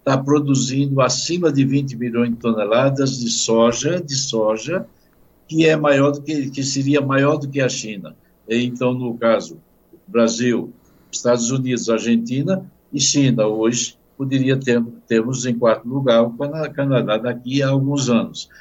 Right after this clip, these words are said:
Nos surpreendeu positivamente com áreas novas e áreas que podem ser abertas e áreas que estão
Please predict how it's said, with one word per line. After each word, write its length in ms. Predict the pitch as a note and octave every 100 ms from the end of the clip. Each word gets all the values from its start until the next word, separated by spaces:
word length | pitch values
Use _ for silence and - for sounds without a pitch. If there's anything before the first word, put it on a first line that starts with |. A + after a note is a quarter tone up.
| - _
Nos 380 | A#2+ D3+ E3 -
surpreendeu 1080 | C#3+ C3+ B2 A2 G2 F#2+ A#2 D3 F3 F3+ - _ _ _ _
positivamente 1500 | D#3+ G3 F#3 D#3 C#3 C#3 C#3+ B2 A2+ A2+ B2+ B2+ A2+ B2+ A#2+ - _ _ _ _ -
com 160 | B2+
áreas 560 | A#2+ B2 A#2+ A2+ - G2
novas 920 | A2 A2+ A#2 A2 G#2+ A2+ G#2 - - _ _
e 140 | A2 A#2
áreas 340 | A#2 A#2 A#2
que 100 | A2+
podem 380 | - A#2 A2+ A2
ser 500 | - - G#2 F#2+ - _ _ _ _
abertas 1000 | G#2 G2+ A2+ A2+ A#2 A#2 B2+ A#2 - - _ _ _
e 140 | A2+ A#2
áreas 420 | A2+ A#2 A#2+ -
que 160 | C3 B2
estão 600 | - - A#2+ A2+ G2+